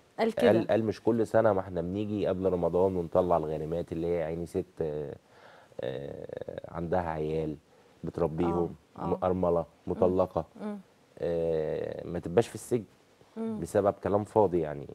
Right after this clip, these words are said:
Speaker 2: بسبب
Speaker 1: فهو
Speaker 2: إن"
Speaker 1: بيضطر إن هو يدفع الفلوس دي
Speaker 2: آه،
Speaker 1: من
Speaker 2: آه،
Speaker 1: الدولة،
Speaker 2: آه.
Speaker 1: فلوس
Speaker 2: ما
Speaker 1: الدولة، بس بي-، ده إن هي الشيء اللي حضرتك قلت ال-، إيصال الأمانة بيبقى كمان في عليه زيادات،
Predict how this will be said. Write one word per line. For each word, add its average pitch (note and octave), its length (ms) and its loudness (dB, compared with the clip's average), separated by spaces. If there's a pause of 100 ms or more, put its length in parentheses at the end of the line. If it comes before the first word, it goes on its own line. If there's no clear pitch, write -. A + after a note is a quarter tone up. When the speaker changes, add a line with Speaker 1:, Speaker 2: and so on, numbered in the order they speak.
(160)
Speaker 2:
بسبب D2 440 -6
Speaker 1:
فهو G3+ 180 -2
Speaker 2:
إن" A3+ 40 0
Speaker 1:
بيضطر B3 320 0
إن A#3 100 -2
هو B3+ 260 0
يدفع B3 420 2
الفلوس C4 360 -2
دي A#3 100 0
Speaker 2:
آه، C#4+ 280 10
Speaker 1:
من C#4+ 340 2
Speaker 2:
آه، C#4 180 6
Speaker 1:
الدولة، C4 360 4 (100)
Speaker 2:
آه. G2+ 280 4
Speaker 1:
فلوس A#3 200 -6
Speaker 2:
ما - 80 -2
Speaker 1:
الدولة، A#3+ 300 2
بس C4+ 320 0
بي-، A3+ 400 -2
ده C4+ 360 4 (640)
إن A3+ 120 2
هي B3 220 10
الشيء B3 300 2
اللي G#3+ 280 -2
حضرتك A3+ 260 -2
قلت B3 240 0
ال-، G#3 220 -2
إيصال F#3 380 0
الأمانة B3+ 320 4
بيبقى B3+ 440 0
كمان C#4 380 4
في C#4 200 -2
عليه C4+ 200 4
زيادات، A#3 460 2